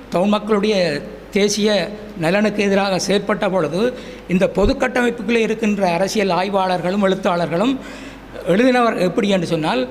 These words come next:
தமிழ் தேசிய கூட்டமைப்பு தமிழ் தேசியத்தை கரைக்குது, சிதைக்குது என்று எழுதி கொண்டிருந்தார்கள். ஆனா, அந்த பொது வேட்பாளர் வந்து இதை விட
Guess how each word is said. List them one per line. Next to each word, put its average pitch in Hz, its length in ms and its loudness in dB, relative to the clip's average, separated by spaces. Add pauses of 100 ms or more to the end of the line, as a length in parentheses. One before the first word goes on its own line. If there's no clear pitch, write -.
(280)
தமிழ் 196 220 2
தேசிய 214 340 2
கூட்டமைப்பு 190 560 0
தமிழ் 202 260 0
தேசியத்தை 208 560 0
கரைக்குது, 196 580 0
சிதைக்குது 185 340 0
என்று 180 200 2
எழுதி 214 160 4
கொண்டிருந்தார்கள். 180 640 2 (540)
ஆனா, 202 160 0
அந்த 226 160 2
பொது 214 360 0
வேட்பாளர் 202 720 0 (200)
வந்து 190 520 0 (360)
இதை 196 160 4
விட 233 240 4